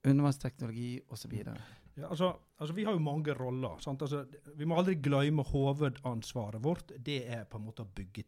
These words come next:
Speaker 2: tillit, sant? Bekrefte informasjon, gi råd, komme med løsninger. Det at vi er til stede, det at vi bygger opp lokal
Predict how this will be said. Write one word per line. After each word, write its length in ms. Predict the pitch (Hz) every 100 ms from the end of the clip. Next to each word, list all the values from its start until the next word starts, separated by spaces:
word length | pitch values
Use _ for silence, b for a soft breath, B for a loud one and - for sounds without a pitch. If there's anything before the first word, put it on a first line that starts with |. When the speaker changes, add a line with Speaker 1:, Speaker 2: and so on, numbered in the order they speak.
| -
Speaker 2:
tillit, 400 | 98 85 85 -
sant? 260 | - 123 - 101
Bekrefte 580 | 110 123 131 - - 98
informasjon, 680 | - 101 107 139 143 151 143 b b
gi 420 | 113 131 127 123
råd, 460 | 120 131 139 135 135
komme 280 | - 120 120
med 160 | 95 90
løsninger. 520 | 92 - 82 76 - _ B B B B B B 165
Det 200 | 254 233 180
at 160 | 170 156
vi 100 | 165
er 100 | 165 -
til 160 | 160
stede, 680 | - - 139 143 185 151 82 - -
det 80 | 220
at 160 | - 196
vi 120 | 262
bygger 600 | 196 156 165 147 135 - 226
opp 260 | - - 139
lokal 540 | 139 - 226 196